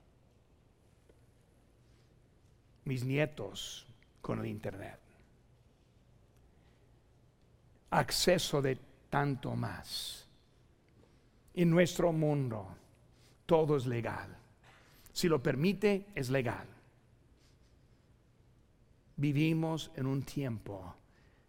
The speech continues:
muy peligrosos. Por eso, Hebreos diez veinticinco, no dejando de congregarse, como algunos tienen por costumbre,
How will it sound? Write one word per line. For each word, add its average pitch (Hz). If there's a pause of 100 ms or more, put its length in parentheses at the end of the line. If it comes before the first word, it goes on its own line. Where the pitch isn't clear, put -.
(100)
muy 117
peligrosos. - (760)
Por 156
eso, 123 (380)
Hebreos 135
diez 131
veinticinco, 120 (600)
no 180
dejando 104
de 98
congregarse, 104 (640)
como 220
algunos 160
tienen 139
por 127
costumbre, 117